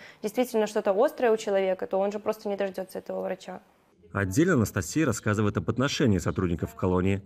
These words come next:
Speaker 2: к осуждённым.
Speaker 1: В нашем отряде женщина, э, вынесла хлеб из столовой. Ну, это запрещено, П В Р, вынос хлеба. У неё не было помощи, у неё не было своей еды. Этот молодой сотрудник пришёл с обыском. Когда он нашёл хлеб,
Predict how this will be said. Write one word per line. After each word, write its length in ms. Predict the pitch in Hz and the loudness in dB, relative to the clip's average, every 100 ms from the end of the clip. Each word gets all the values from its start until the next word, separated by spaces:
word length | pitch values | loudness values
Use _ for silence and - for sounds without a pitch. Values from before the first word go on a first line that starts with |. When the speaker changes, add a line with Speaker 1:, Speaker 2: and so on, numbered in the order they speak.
| - | -8
Speaker 2:
к 40 | |
осуждённым. 640 | 110 101 87 90 82 80 80 - - - | -4 -2 0 0 0 -4 -8 -18 -16 -2
Speaker 1:
В 40 | |
нашем 260 | 226 226 226 | 0 0 -2
отряде 380 | 220 240 294 269 | 0 2 2 2
женщина, 760 | 226 262 262 247 233 226 214 - - | 2 2 2 0 2 2 2 -2 -2
э, 720 | 202 196 190 185 185 185 - - _ _ - | 0 0 0 0 0 -2 -4 -8 _ _ -10
вынесла 460 | 226 220 214 214 214 | -2 0 0 -2 -2
хлеб 260 | 240 320 | 0 0
из 60 | 330 | -2
столовой. 640 | - 302 285 277 247 240 - | 2 4 6 6 4 2 0
Ну, 80 | |
это 200 | 247 214 | 0 0
запрещено, 640 | 233 214 226 - 202 185 190 - | -2 -2 -4 -2 -2 -2 -4 -12
П 60 | 175 | -8
В 100 | 180 | -4
Р, 140 | 185 | -2
вынос 340 | 185 214 202 | 0 0 -2
хлеба. 380 | - 196 180 185 - - | 0 0 0 -2 -8 -2
У 40 | |
неё 160 | 220 240 | 2 4
не 120 | 226 | 4
было 200 | 196 190 | 2 0
помощи, 400 | 190 269 427 - | 2 2 0 0
у 20 | |
неё 100 | 247 | 2
не 120 | 233 208 | 2 2
было 140 | 208 | 0
своей 340 | 208 - 190 | -2 -4 -4
еды. 320 | 185 233 339 415 - | -2 -2 -2 -2 -8
Этот 220 | 226 220 | -6 -2
молодой 240 | 220 214 | 0 0
сотрудник 380 | 220 240 226 214 | 0 0 0 -2
пришёл 260 | 202 - 202 | -4 -4 -4
с 100 | - | 0
обыском. 560 | 302 453 453 - 339 - - - | 2 2 0 -2 -2 -4 -14 -12
Когда 220 | - 233 | 0 2
он 100 | 233 | 4
нашёл 260 | 220 - 214 | 2 0 -2
хлеб, 320 | 214 240 359 | 2 4 2